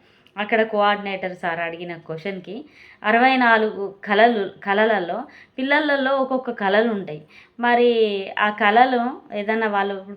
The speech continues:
for, for example క్రికెట్ అంటే వాడికి ఇష్టం, "మొయ్ చదువు రాదు కానీ, ఇచ్చిన హోంవర్క్ చేయవు కానీ, ఆ, అవసరమా క్రికెట్?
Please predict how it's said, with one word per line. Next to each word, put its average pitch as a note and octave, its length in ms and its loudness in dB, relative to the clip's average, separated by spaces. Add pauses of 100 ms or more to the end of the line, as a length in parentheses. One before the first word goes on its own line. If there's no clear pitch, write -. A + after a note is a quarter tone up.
(100)
for, A3 120 -2
for G#3+ 260 -4
example B3 380 -2
క్రికెట్ A3+ 380 -4
అంటే G#3+ 160 -4
వాడికి G3+ 300 -2
ఇష్టం, E3 240 -16 (440)
"మొయ్ D4+ 180 2 (800)
చదువు F#3+ 260 -2
రాదు A3 240 4
కానీ, B3+ 180 0
ఇచ్చిన A3+ 320 -4
హోంవర్క్ G#3+ 500 0
చేయవు A3+ 240 2
కానీ, D#4 240 -2 (500)
ఆ, G#3+ 80 -2
అవసరమా A3 680 2 (400)
క్రికెట్? B3 400 2